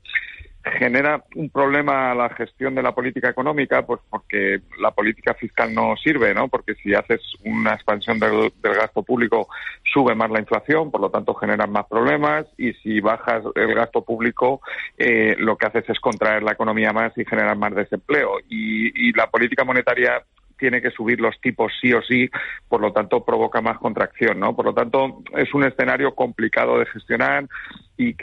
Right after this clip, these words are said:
y complicado para los políticos de explicar a los ciudadanos, ¿no? Porque los ciudadanos exigen a los políticos soluciones para todo, pero en este caso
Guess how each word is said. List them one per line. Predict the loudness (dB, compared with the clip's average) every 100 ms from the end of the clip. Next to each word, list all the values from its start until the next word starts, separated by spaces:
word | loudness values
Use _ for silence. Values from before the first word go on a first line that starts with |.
| -2
y | 0
complicado | 0 0 0 2 2 2
para | 0
los | -2 -2
políticos | -4 -4 -2 -2 0
de |
explicar | -2 -4 -2 0
a | 2
los | 0 -2
ciudadanos, | 0 2 2 0 -2
¿no? | -4
Porque | -2 -2
los | -2
ciudadanos | 2 2 2 -2
exigen | -4 -4 -2 0
a |
los | 0
políticos | 0 -4 -2 0 0
soluciones | 0 -2 0 -2 0
para | 0 0
todo, | 2 2 2
pero | 0 2
en | 0 -2
este | -6
caso | -6 0 -2